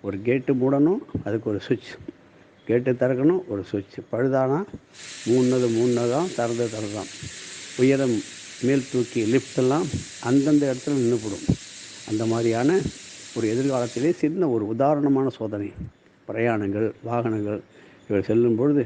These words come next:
நமக்கு எந்த விதமான பதஷ்டமோ பயமோ இல்லாமல் செல்வதற்கு உரித்த இந்த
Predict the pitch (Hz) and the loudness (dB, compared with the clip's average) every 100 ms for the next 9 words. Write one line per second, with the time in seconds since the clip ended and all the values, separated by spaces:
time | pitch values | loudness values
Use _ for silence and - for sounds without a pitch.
0 | - - 101 101 - 104 101 117 117 113 | -4 -8 -8 -8 -8 -6 -2 -2 -2 -2
1 | 110 107 98 110 117 - 110 113 110 107 | 0 -2 -2 0 -2 0 0 2 2 2
2 | 113 113 113 113 101 101 101 139 156 - | 0 2 0 0 0 -2 -2 -2 -2 -8
3 | - - - - 113 107 104 - 147 156 | -20 -20 -12 0 2 2 0 0 0 0
4 | - 117 110 - 110 82 - - - - | 0 -2 -2 -2 -4 -4 -10 -20 -20 -20
5 | - - 123 113 | -20 -6 2 2